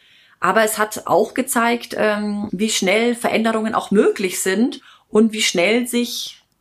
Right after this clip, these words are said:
Personen in und Organisationen an das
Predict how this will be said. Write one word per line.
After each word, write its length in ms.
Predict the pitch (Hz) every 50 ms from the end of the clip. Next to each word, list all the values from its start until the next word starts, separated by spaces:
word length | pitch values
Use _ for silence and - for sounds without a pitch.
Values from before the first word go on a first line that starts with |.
| _ _ -
Personen 800 | - - 214 202 196 190 185 190 220 269 254 254 247 254 247 247
in 180 | - - 208 190
und 240 | 170 208 - -
Organisationen 800 | - 196 202 202 208 196 190 190 196 185 - - 208 208 214 214
an 140 | - - 196
das 260 | 180 190 190 - -